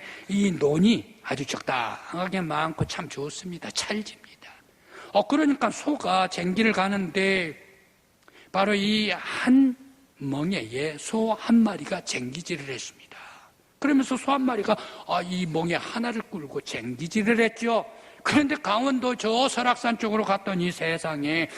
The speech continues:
밭을 갈고 있는데 두 마리 소가 한 멍에를 메고 쟁기 한 쟁기를 이 깔고 있다니, 이게, 아니, 저게 무슨 얘기야? 그래, 저는 처음 봤습니다. 세상에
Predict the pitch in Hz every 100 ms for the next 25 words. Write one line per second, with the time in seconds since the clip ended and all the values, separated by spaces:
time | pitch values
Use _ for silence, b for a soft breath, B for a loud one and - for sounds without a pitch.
0 | B B 170 180 - 254 247 240 240 233
1 | 226 226 220 196 - 208 240 262 247 240
2 | 202 240 220 220 - 254 262 262 240 B
3 | B B - 170 202 269 262 262 233 202
4 | 180 180 175 165 160 - 202 226 214 -
5 | 294 311 285 262 202 208 240 247 B B
6 | 240 196 165 156 165 165 - 151 127 123
7 | B 196 196 165 - 143 107 110 101 147
8 | 175 185 214 196 190 - _ _ _ _
9 | - 160 - 160 147 - - 285 233 202
10 | 151 143 - - 143 135 135 123